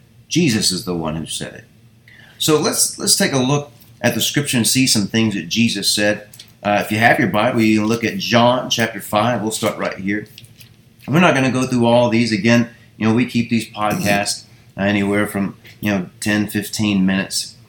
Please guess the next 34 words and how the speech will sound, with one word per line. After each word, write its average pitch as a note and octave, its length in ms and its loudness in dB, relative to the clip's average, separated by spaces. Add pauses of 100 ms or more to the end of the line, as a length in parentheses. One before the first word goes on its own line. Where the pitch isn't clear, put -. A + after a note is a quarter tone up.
(260)
uh, F#2+ 140 0
long C#3 240 6
enough C#3 180 2
to - 80 -12
cover C3 300 0
the A2 100 -4
subject, A#2+ 460 -4
but F2 80 -10
short A2+ 260 0
enough A2 260 0
to - 80 -16
keep G#2 220 -6
it F2+ 80 -4
interesting, G2+ 520 -4
and E2+ 120 -2
you F#2 80 -2
can F#2+ 120 -4
get F#2 100 0
it, - 160 -6 (360)
uh, F2+ 160 -4
listen G#2+ 280 0
to G2+ 120 -4
this G2+ 280 -2
during G2+ 280 0
your G2 140 -2
ride, G2+ 480 0 (480)
uh, F#2 200 -4
to G2 140 -4
work G#2 480 -2
or F2 160 -2
in G#2 140 0
your, G2+ 340 -4
on G2+ 140 -6
your, G2 240 -4